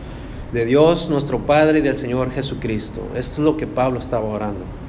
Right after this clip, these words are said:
Esto es lo que Pablo pedía por los efesios. Una vez más, Pablo en la, en su carta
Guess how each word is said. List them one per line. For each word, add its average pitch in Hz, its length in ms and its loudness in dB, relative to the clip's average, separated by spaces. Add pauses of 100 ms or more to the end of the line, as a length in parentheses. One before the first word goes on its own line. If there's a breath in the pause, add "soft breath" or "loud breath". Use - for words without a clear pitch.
(720 loud breath)
Esto 139 200 -2
es 170 40 4
lo 165 120 0
que 123 100 -4
Pablo 135 460 0 (720)
pedía 123 400 0
por 127 100 -8
los 107 160 -6
efesios. 101 640 -8 (2000)
Una 117 140 0
vez 117 140 0
más, 127 260 0
Pablo 135 260 2
en 139 80 2
la, 120 80 0
en 117 180 -2
su 107 140 -6
carta 156 480 2